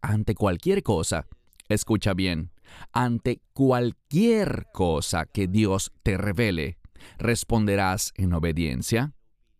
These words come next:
¿Harás el cambio que te pida? ¿Cumplirás lo que sea que te ordene, cualquier cosa que sea, con un propósito, con el fin de exaltarlo, glorificarlo, adorarlo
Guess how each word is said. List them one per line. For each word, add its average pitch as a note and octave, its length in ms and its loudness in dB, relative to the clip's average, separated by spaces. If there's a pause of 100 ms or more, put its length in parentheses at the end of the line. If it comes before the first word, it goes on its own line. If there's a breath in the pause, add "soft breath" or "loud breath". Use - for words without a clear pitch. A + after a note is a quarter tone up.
(1160 loud breath)
¿Harás G3 400 0
el G#3 220 0 (180)
cambio A2+ 600 2
que G#2+ 200 -2
te G2 160 -2
pida? G#2 460 -2 (440 loud breath)
¿Cumplirás E3+ 720 4
lo C#3 160 4
que A#2 140 0
sea C3+ 260 2
que A#2+ 160 0
te A2 140 2
ordene, G2 500 0 (260 soft breath)
cualquier C#3+ 640 2
cosa B2 300 0
que G2 140 -2
sea, F#2+ 500 0 (300 soft breath)
con D#3+ 180 4
un A3 160 0
propósito, E2 720 -2 (240)
con C3+ 160 4
el C#3 140 2
fin F#3 240 0
de D3+ 80 4
exaltarlo, F#2 880 -2
glorificarlo, A#2+ 880 2 (260 soft breath)
adorarlo D#3 680 2